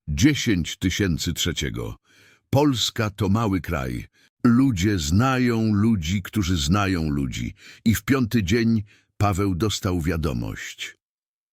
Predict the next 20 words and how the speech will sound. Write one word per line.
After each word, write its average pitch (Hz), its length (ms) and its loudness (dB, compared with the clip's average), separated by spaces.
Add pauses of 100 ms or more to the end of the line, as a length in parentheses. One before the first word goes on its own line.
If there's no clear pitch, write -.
(240)
"Myślę, 123 520 2
że 104 180 2
znam 92 320 0
tę 78 180 -4
kobietę. 67 680 -4 (760)
Mieszka 110 360 2
w 82 80 -2
Nowej 104 240 2
Hucie. 80 480 -2 (340)
Straciła 117 580 0
dziecko 101 380 0
w - 60 -8
pożarze 101 460 2
rok 98 160 -2
temu. 67 400 -2 (560)
Jej 123 380 2
imię 120 320 4
to 101 440 0 (220)
Marta 107 440 2
Nowak. 64 680 -2